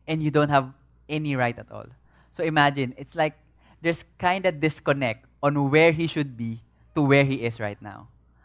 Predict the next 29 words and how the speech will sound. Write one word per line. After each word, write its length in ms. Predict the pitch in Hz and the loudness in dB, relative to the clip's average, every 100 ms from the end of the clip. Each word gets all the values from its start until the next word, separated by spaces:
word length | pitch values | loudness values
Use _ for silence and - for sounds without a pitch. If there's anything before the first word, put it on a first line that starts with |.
| - | -4
But 180 | 143 147 | -2 0
let's 160 | 147 - | -2 -4
see 140 | 147 | -4
how 180 | 135 131 | 0 0
God 320 | 120 156 151 | 2 2 2
used 160 | 147 147 | -2 -8
this 140 | - | -4
opportunity. 760 | 135 127 135 - 123 117 107 101 _ _ _ _ _ _ | -2 0 -4 -4 -8 -8 -14 -20 _ _ _ _ _ _
That 120 | 117 - _ | -14 -14 _
despite 520 | 139 139 - 208 220 | -6 -6 4 8 8
of 120 | 214 202 | 6 2
his 140 | 185 | 0
situation, 800 | 190 - 160 139 131 117 104 104 - _ _ _ _ - | 0 0 0 0 -2 -6 -14 -16 -20 _ _ _ _ -8
he 140 | 190 | -6
blessed 500 | 143 147 147 156 - | 2 4 4 0 -6
him. 360 | 123 98 104 - | -10 -10 -14 -14
Imagine 520 | 147 143 139 139 135 | -10 -6 -4 -4 -6
this. 300 | 110 95 - _ _ _ 131 | -10 -14 -20 _ _ _ -12
Despite 360 | 123 - 165 | 0 6 6
of 120 | 175 | 4
his 220 | 165 160 151 | -8 -20 -18
situation, 720 | - 175 - 156 151 151 139 | -6 -6 -4 -4 -2 -4 -6
he 140 | 139 | -6
blessed 420 | 127 127 131 131 | -2 0 -2 -4
him. 240 | 113 - - _ _ _ _ _ - | -18 -20 -20 _ _ _ _ _ -4
And 280 | 139 139 | -4 -2
not 160 | 147 143 | 0 -2
just 180 | 139 151 | -2 4
that, 300 | 139 120 | 4 4